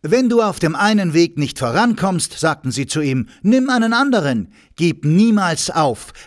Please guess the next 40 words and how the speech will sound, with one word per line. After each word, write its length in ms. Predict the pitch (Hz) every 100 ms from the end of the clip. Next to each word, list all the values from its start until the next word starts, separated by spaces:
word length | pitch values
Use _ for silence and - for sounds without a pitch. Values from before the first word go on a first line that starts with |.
| -
denn 220 | 139 247 -
irgendwie 640 | 285 262 202 143 160 147
kommst 420 | - 143 131 -
du 100 | 143 143
immer 240 | 190 160
am 160 | 120 131
Hindernis 460 | 139 131 131 131
vorbei.“ 420 | - 190 156 98 - _ _ _ _ _ _ _ _ _ - - - _ -
John 300 | - 240 226
lernte 500 | 165 165 170 165 -
auch 160 | 143
von 220 | - 139 131
diesen 340 | 214 175 180
Männern, 300 | 156 160 147
die 100 | 135
es 160 | 120 -
geschafft 480 | 135 - 185 -
hatten, 280 | 151 143 151
dass 160 | 135 131
es 160 | -
nicht 280 | 185 233 -
darauf 320 | 160 120 -
ankommt, 520 | 147 156 - 143 143 151
wo 100 | 151
man 220 | 147 139
geboren 440 | 156 226 233 156
ist, 240 | 127 - - - -
welcher 420 | 156 143 135 120
Rasse 280 | 190 202 196
man 180 | 165 156
angehört 540 | 147 151 135 139 - - -
und 280 | 214 226 190
welche 380 | 175 175 220 190
Hautfarbe 500 | 240 - 156 110 110
man 220 | 107 95
hat, 200 | - - - -
wie 200 | 135 -
alt 260 | 226 254 208
man 160 | 190
ist 300 | 147 156 -